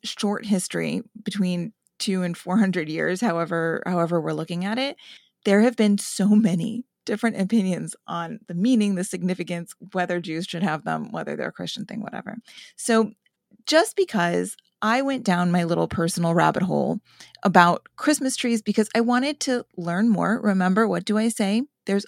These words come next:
always more learning to do. And I wanted to be able to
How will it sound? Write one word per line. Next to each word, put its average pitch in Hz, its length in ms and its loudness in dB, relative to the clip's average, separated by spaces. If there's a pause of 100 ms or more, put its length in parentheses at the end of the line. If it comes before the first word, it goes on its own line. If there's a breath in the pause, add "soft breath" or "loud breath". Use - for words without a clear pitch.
always 196 300 0
more 208 160 4
learning 170 320 0
to 175 100 -4
do. 170 280 -2 (600 loud breath)
And 196 100 4
I 196 80 6
wanted 190 240 2
to 208 80 -8
be 202 100 4
able 190 240 0
to 175 460 -2